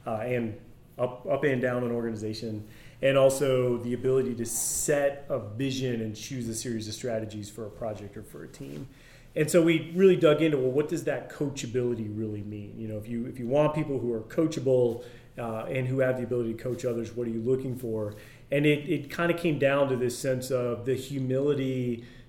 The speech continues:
to accept feedback, to seek out, to accept feedback, to apply that feedback,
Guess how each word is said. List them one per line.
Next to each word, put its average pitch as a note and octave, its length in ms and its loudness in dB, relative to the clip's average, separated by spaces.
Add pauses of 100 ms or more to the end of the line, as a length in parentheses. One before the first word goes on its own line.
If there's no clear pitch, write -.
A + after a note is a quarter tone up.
to B2+ 480 -2
accept - 600 -6
feedback, A#2+ 580 -4
to C3 80 -4
seek D#3+ 420 -4
out, B2+ 460 4
to A#2+ 120 -6
accept C3 420 -2
feedback, A2+ 520 -6
to B2+ 140 -6
apply C#3 380 0
that C3 220 2
feedback, A#2 540 -6